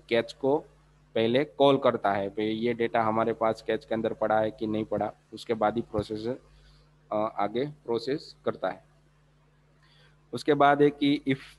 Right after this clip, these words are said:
the processor does not find the memory location, मतलब processor जब, अ, memory location find नहीं करता तो catch के अंदर क्या आ जाता है कि मिस, ठीक है, catch miss है, miss has occurred। और जब भी catch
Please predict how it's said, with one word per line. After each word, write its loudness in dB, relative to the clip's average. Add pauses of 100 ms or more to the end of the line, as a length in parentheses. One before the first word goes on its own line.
(340)
the 2
processor 2
does 0
not 2
find 0
the 4
memory 0
location, -4
मतलब -2 (260)
processor -4
जब, -2 (280)
अ, -4 (680)
memory 0
location -2
find -2
नहीं -2
करता -2
तो -4 (220)
catch -2 (420)
के -4
अंदर 0
क्या 0
आ 4
जाता -2
है -10
कि -4
मिस, -4 (800)
ठीक -10
है, -6
catch -2
miss -2
है, -2
miss -4
has 0 (100)
occurred। 0 (500)
और 0
जब -2
भी -2
catch -2